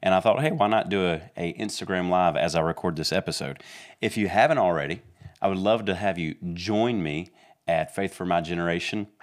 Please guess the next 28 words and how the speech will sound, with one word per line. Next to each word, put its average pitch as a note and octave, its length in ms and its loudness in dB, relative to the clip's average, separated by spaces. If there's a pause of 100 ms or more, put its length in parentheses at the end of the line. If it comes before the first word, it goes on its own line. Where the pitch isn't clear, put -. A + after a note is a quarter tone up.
(200)
Uh, - 240 4
on A2+ 140 6
Instagram, G2+ 520 0 (300)
it's - 120 -10
Faith F2+ 200 0
for - 120 -10
My F2 100 4
Generation E2 420 -2
handle, E2+ 300 -2
but D#2 220 -6
the - 40 -12
Faith G2+ 240 -2
for G2 100 -6
My F#2 120 2
Generation E2+ 460 -2
podcast, G2 680 2
you F2 60 -8
can E2 100 -2
find E2 300 2
us - 180 -8 (320)
wherever A2+ 540 2
there F#2 200 0
are D#2+ 140 0
podcasts, D#2 640 -2 (120)
Apple, F2+ 540 -2 (240)
Stitcher, F#2 720 -4 (460)
uh, - 460 -6
Spotify, E2 720 2